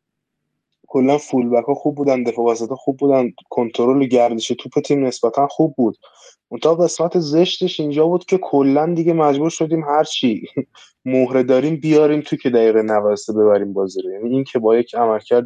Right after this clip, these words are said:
کنترل شده‌ای بتونیم مثلاً یه دفاعی رو باز کنیم هنوز برا ما قفله، که خب این هم باز هم نیاز به کار داره. یعنی پترن هایی که توی مالکیت تیم باید انجام بده رو باید،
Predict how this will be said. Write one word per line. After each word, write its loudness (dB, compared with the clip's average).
کنترل -4
شده‌ای -2
بتونیم -2
مثلاً -2
یه -2
دفاعی -2
رو -2
باز 0
کنیم -4
هنوز -2
برا 2
ما 0
قفله، 0
که -4
خب 0
این -6
هم -6
باز 0
هم 0
نیاز 0
به 0
کار 0
داره. 0
یعنی -4
پترن 0
هایی 2
که -6
توی -4
مالکیت -2
تیم -6
باید 0
انجام -4
بده -2
رو -4
باید، 0